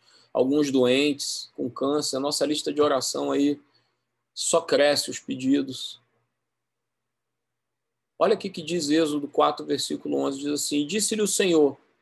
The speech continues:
quem fez a boca do homem? Ou quem fez o mudo?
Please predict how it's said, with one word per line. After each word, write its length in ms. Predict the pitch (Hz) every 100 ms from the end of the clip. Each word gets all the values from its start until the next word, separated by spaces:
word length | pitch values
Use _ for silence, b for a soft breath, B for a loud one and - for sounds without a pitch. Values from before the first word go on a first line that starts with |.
| _ _
quem 160 | 320 277
fez 240 | 240 202
a 80 | 185
boca 320 | 160 165 170
do 140 | 151
homem? 400 | 147 139 135 127 _ _ _ _ _ _ _ _ _ _ -
Ou 160 | 247 269
quem 180 | 285
fez 280 | - 277 240
o 100 | 240
mudo? 520 | 196 190 185 - 127